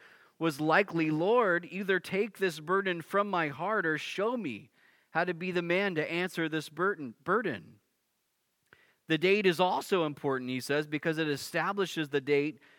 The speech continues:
given to restore Jerusalem and its walls. Daniel nine twenty-five says that exactly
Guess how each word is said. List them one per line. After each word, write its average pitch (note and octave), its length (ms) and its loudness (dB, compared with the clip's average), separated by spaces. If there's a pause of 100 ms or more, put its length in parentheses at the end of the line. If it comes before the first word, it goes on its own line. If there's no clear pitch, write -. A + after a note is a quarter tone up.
(340)
given G3 380 4
to F3+ 120 -4
restore E3+ 800 0
Jerusalem D3+ 1000 -2
and C#3 200 -4
its - 160 -8
walls. C#3+ 800 -4 (580)
Daniel E3+ 400 2
nine D#3+ 320 0
twenty-five E3 880 0
says E3+ 360 4
that C#3+ 140 2
exactly D3 720 0